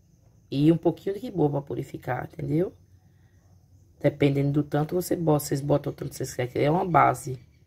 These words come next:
Essa base tá branquinha, tá vendo? E grossa. Vou botar dois litros dela.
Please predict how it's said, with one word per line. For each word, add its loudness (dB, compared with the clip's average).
Essa -16
base -2
tá -2
branquinha, -2
tá -2
vendo? -2
E -4
grossa. 4
Vou -6
botar -2
dois 0
litros -6
dela. 2